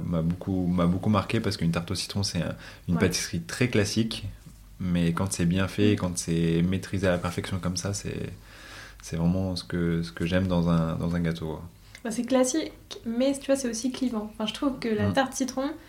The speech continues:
Speaker 2: il y a vraiment, tu vois, les teams, euh, acide, pas acide.
Speaker 1: Ouais, c'est vrai.
Speaker 2: Enfin, en tout cas, dans les goûts et tout, plus que, enfin, la tarte aux pommes, euh, qu'en vrai, tout le monde,
Speaker 1: Ouais.
Speaker 2: enfin, tu vois, tout le monde connaît
Speaker 1: Je
Speaker 2: un
Speaker 1: comprends.
Speaker 2: petit peu. Mais... d'ailleurs, est-ce que cette tarte aux pommes, comme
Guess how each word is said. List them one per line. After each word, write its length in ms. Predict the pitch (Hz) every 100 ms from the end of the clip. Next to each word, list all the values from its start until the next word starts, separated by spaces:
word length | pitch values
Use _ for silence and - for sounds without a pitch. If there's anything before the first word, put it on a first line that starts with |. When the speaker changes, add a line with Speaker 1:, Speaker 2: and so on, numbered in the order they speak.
| - - - -
Speaker 2:
il 60 |
y 40 | 220
a 40 |
vraiment, 440 | 208 214 233 262 247
tu 160 | -
vois, 160 | 220 226
les 140 | 214
teams, 380 | 214 - 233 220
euh, 160 | 208 208
acide, 340 | 202 - 220
pas 100 | -
acide. 320 | 214 208 202 202
Speaker 1:
Ouais, 100 | 208
c'est 120 | 208
vrai. 160 | 202 - - - -
Speaker 2:
Enfin, 320 | 226 208 226
en 20 |
tout 100 | 214
cas, 260 | 240 226 214
dans 120 | 208
les 120 | 214 208
goûts 220 | 240 269
et 80 | 240
tout, 300 | 294 247 220
plus 280 | - 269 -
que, 240 | 247 226
enfin, 320 | 220 208 202 202 - -
la 100 | 220
tarte 220 | 214 208
aux 40 | 233
pommes, 260 | 233 247 220 208
euh, 220 | 202 202 202 -
qu'en 80 |
vrai, 200 | 190 196
tout 140 | 196 202
le 60 |
monde, 160 | 190 175
Speaker 1:
Ouais. 80 | 165
Speaker 2:
enfin, 200 | - 185 -
tu 60 | -
vois, 40 | 202
tout 100 | 202
le 60 | 196
monde 80 | 196
connaît 180 | 202
Speaker 1:
Je 80 | 202
Speaker 2:
un 40 | 202
Speaker 1:
comprends. 260 | 190 -
Speaker 2:
petit 80 | 170
peu. 80 | 208
Mais... 120 | 202 190 - - - - - -
d'ailleurs, 260 | 208 220
est-ce 140 | 240 226
que 80 | 247
cette 240 | 208 202
tarte 180 | 233 226
aux 40 |
pommes, 280 | 233 247 247
comme 320 | - 226 214